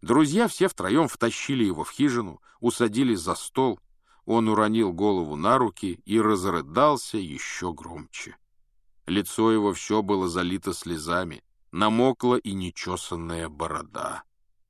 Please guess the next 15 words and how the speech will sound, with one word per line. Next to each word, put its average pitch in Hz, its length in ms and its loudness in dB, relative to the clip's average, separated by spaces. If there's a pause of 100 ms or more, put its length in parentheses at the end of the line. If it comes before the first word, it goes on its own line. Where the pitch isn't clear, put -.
(640)
«Что - 240 0
стряслось, 240 480 2
Хагрид?» — 220 540 4 (500)
спросила 98 460 -4
испуганно 92 420 -8
Гермиона. 90 520 -8 (1040)
Гарри 113 420 2
заметил 123 560 -2
на 120 140 -4
столе 90 380 -8
письмо. - 520 -14 (880)
«Что - 300 2
это, 139 200 0
Хагрид?» 123 580 -2 (840)
Хагрид 117 500 0